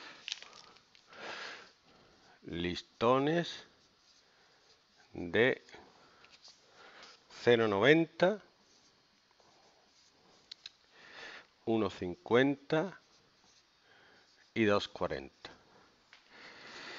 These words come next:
cuyos precios respectivos son cuatro euros, seis euros y diez euros. Un cliente ha comprado diecinueve listones con una longitud total de treinta metros.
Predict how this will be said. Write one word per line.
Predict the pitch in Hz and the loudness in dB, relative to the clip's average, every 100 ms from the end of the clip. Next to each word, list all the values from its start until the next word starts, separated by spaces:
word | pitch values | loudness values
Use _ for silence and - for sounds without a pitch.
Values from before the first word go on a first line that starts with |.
| - - | -16 0
cuyos | 131 127 120 | 6 6 6
precios | - 147 151 170 156 | 6 8 8 8 6
respectivos | 151 - 139 - 160 165 | 6 4 0 4 6 6
son | 151 139 113 | 6 6 4
cuatro | 92 110 127 120 120 123 | 2 8 8 10 6 8
euros, | 156 165 165 196 - - - _ _ _ _ _ _ _ _ _ _ _ _ _ _ - - _ _ _ _ _ - - _ | 8 6 4 2 -2 -14 -20 _ _ _ _ _ _ _ _ _ _ _ _ _ _ -20 -20 _ _ _ _ _ -20 -20 _
seis | - - 120 117 - 127 | -14 2 4 4 4 4
euros | 135 147 156 190 - - - _ _ _ _ _ _ - - _ _ _ _ - | 6 4 0 -2 -6 -14 -18 _ _ _ _ _ _ -20 -20 _ _ _ _ -4
y | 107 | 2
diez | 104 98 - | 2 2 0
euros. | 80 65 64 - - - _ _ _ _ _ _ _ _ - _ _ - - - - - _ | -4 -4 -10 -16 -16 -18 _ _ _ _ _ _ _ _ -20 _ _ -20 -20 -20 -14 -14 _
Un | 143 151 | 4 6
cliente | 160 165 170 175 | 8 10 10 10
ha | 170 | 8
comprado | 151 139 151 170 180 | 8 8 8 8 6
diecinueve | 143 139 131 - 123 123 123 | 4 6 6 6 4 6 6
listones | 120 - - 90 78 - - | 4 0 0 0 -2 -8 -4
con | 104 107 | 0 4
una | 127 131 | 6 6
longitud | 135 120 127 131 | 4 0 -2 0
total | 131 123 156 156 110 104 | 0 6 8 8 4 2
de | 110 | 2
treinta | - 107 104 107 | 4 2 2 2
metros. | 87 - - - | 2 -2 -10 -14